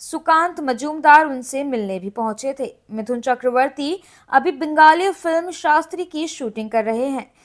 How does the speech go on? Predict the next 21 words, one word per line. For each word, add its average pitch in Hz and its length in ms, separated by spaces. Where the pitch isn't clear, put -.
और 233 180
इस 311 360
फिल्म 349 280
में 349 100
उनकी 339 300
को 302 360
स्टार 285 440
देबश्री 233 640
रॉय 220 340
ने 285 140
बताया 254 640
कि 294 100
एक्टर 311 340
की 392 160
सेहत 320 460
अब 302 80
पहले 285 400
से 302 240
कहीं 277 340
बेहतर 233 460
है 233 180